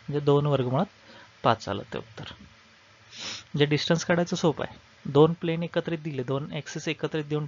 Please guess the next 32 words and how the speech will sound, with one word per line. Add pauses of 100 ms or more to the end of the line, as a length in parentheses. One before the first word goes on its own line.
plane
दिला (100)
की
direct
राहिलेला
plane
घ्यायचा. (380)
पण
जर
axis
दिला (100)
तर
राहिलेल्या
दोन्हींचा
square
करून (380)
addition
घ्यावी
लागेल. (680)
असा
हा
आपला (480)
सातवा
question
होता. (1800)
आता
आठवा
question
आहे. (1040)
आठव्यामध्ये
दोन
आहेत,